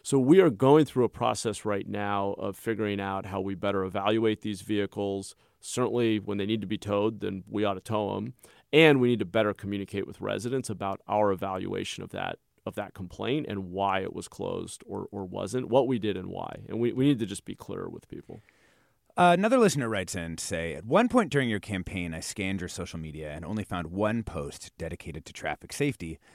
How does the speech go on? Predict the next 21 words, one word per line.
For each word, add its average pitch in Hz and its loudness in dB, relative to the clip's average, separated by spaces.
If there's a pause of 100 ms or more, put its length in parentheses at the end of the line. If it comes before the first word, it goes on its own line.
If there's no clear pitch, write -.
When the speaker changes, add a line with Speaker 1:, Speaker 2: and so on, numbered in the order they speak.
Speaker 2:
Last 180 2
year, 104 2
San 135 -4
Jose 101 -2
set 98 -6
a 92 -4
grim 107 -2
modern-day 90 0
record 80 -6
of 82 -8
sixty-five 87 -6
traffic - -8
deaths. - -12
That's - -8
almost 92 -4
double 151 2
the 131 -2
homicide 87 -8
count 80 -10
of 76 -14
thirty-five, 113 -2